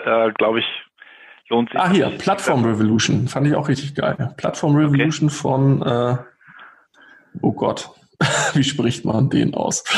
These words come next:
Speaker 2: Äh, ja, egal, Platform Revolution einfach mal suchen, äh, ist noch einigermaßen neu, ich glaub von zweitausendsiebzehn oder so.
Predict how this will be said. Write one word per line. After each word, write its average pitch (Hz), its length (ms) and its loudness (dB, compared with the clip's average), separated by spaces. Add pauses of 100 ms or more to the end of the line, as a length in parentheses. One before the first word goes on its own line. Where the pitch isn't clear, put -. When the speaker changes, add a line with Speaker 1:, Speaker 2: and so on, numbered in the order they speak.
(1400)
Speaker 2:
Äh, 107 320 0
ja, - 360 -2
egal, 131 280 2
Platform 180 440 0
Revolution 143 440 4
einfach 127 220 0
mal 120 100 0
suchen, 127 340 2
äh, - 140 0
ist 110 100 -4
noch 117 80 2
einigermaßen 113 500 0
neu, 117 120 2
ich 123 80 -2
glaub 131 120 -2
von 135 120 -4
zweitausendsiebzehn 113 640 -2
oder - 100 -6
so. - 180 -10